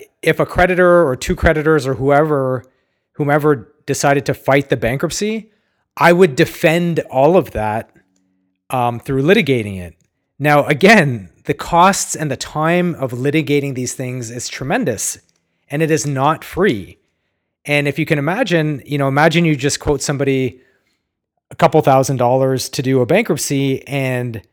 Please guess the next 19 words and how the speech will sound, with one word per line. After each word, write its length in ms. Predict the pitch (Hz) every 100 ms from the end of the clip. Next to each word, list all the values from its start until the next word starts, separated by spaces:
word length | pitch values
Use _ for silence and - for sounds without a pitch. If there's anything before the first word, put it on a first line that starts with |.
| _
that 160 | 143 156
alone 280 | 147 170 180
ta-, 220 | 165 143 131
takes, 320 | - 135 -
let's 140 | 147 139
say, 340 | 143 131 120 - _ _ _ _ _ _ _
five 200 | - 147
or 40 | 143
six 220 | 151 135
hours, 680 | 151 170 143 123 131 - 113 - _ -
plus 400 | 156 151 - -
all 240 | - 135
the 140 | 135
other 220 | 131 151 117
monitoring 480 | 135 131 131 131 127
you 60 |
have 120 | 123 -
to 80 |
do. 300 | 113 113 123